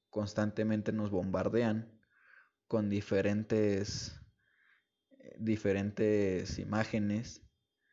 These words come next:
que nuestro cerebro percibe y, y les hace, les hace caso, ¿no? Como es la compra, como son las ventas, por ejemplo,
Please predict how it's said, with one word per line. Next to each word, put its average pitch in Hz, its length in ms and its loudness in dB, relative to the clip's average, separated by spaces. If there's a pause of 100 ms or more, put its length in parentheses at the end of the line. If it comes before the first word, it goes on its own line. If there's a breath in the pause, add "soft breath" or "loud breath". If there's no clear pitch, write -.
(520 soft breath)
que 104 160 -2
nuestro 98 240 -4
cerebro 101 420 2
percibe 113 720 2
y, 95 800 -2 (400)
y 92 340 -4
les 90 260 -6
hace, 107 420 -2
les 104 180 -2
hace 104 220 0
caso, 87 360 -4
¿no? 104 200 -4
Como 95 300 -2
es 95 240 -4
la 98 180 -4
compra, 120 580 0 (460 loud breath)
como 98 460 0
son 107 260 -2
las 107 200 0
ventas, 104 1080 -2
por 92 140 -4
ejemplo, 101 720 -2